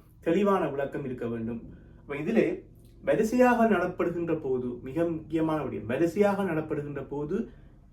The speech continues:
அதே நேரம் வட்டமாக நடப்படுகின்ற போது, இந்த ரெண்டுக்கும் வேறுபாடு இருக்கும்.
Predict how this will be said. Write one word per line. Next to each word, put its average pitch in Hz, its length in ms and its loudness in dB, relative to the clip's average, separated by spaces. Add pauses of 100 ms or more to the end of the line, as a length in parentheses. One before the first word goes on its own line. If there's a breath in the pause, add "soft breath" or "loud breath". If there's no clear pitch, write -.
(300)
அதே 156 240 2
நேரம் 160 300 0
வட்டமாக 208 680 2
நடப்படுகின்ற 135 580 -4
போது, 117 140 -6
இந்த 131 120 -6
ரெண்டுக்கும் 202 540 2 (420 loud breath)
வேறுபாடு 143 500 2
இருக்கும். - 300 -12